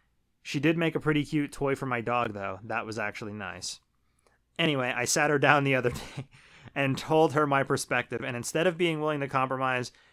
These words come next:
she told me that I'm the one that's not listening to her and essentially called me an asshole.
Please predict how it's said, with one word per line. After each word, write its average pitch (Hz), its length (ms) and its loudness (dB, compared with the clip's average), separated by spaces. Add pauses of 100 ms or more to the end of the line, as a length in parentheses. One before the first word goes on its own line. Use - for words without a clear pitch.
(100)
she - 160 -4
told 143 260 4
me 143 140 2
that 131 380 2 (200)
I'm 151 280 2
the 147 80 2
one 135 400 0
that's 123 200 -6
not 123 180 0
listening 120 320 -4
to 120 100 -4
her 110 200 -4
and 110 220 -8
essentially 120 400 -6
called 110 240 -4
me 113 80 -6
an 110 80 -8
asshole. 101 500 -10